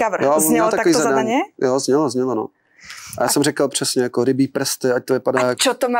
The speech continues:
Speaker 1: prosím tě, charakterizovat, ty rybí prsty a ta
Speaker 2: No to
Speaker 1: zmrzlina
Speaker 2: vůbec to,
Speaker 1: do toho?
Speaker 2: to je prostě, já jsem si řekl jako věc, která mi přijde úplně nejodpornější na světě,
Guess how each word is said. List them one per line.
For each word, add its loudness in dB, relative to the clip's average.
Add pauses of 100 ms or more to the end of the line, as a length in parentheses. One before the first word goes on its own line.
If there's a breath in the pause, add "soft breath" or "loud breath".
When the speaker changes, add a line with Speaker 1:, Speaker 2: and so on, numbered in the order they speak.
Speaker 1:
prosím -2
tě, 0
charakterizovat, -2
ty 0
rybí 2
prsty -2
a 0
ta -2
Speaker 2:
No 2
to 0
Speaker 1:
zmrzlina 2
Speaker 2:
vůbec -
to, 2
Speaker 1:
do 0
toho? 0
Speaker 2:
to 2
je 2
prostě, 0
já 0
jsem 0
si 0
řekl 0
jako -2
věc, -2
která -2
mi 0
přijde -2
úplně 0 (640 loud breath)
nejodpornější 0
na 2
světě, -2